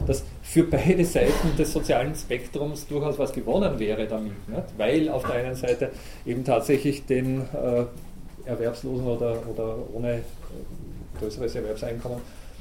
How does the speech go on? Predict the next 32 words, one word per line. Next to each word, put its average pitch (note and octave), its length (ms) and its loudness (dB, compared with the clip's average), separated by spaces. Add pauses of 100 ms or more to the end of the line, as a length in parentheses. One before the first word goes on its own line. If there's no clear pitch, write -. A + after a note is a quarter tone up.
(320)
äh, A#2 200 2
den A#2+ 180 -4
Personen A#2+ 480 0 (200)
geholfen B2 500 0
wäre. C#3 340 4
Auf - 100 4
der B2+ 120 4
anderen C3+ 280 2
Seite B2+ 300 2
natürlich G#3 580 0
auch C3+ 200 4
diejenigen, D3 500 0
die C#3+ 100 2
ohnehin D3+ 320 4
ein C3+ 100 0
gutes C#3+ 260 -2
Erwerbseinkommen C3 1700 -2
haben, B2+ 360 2 (500)
in C#3+ 160 4
einer D3 400 8 (280)
angenehmeren D3 920 2 (960)
sozialen C3+ 400 0
Umwelt C3+ 420 4
leben G#2+ 360 -2
würden, F#2 360 -6
ne? D#3+ 140 -6
Zum C3 160 2
Beispiel, G#2 480 0
das F#2+ 160 -6
ist F#2+ 100 -8
eins A2 300 -2
der, G2+ 200 -2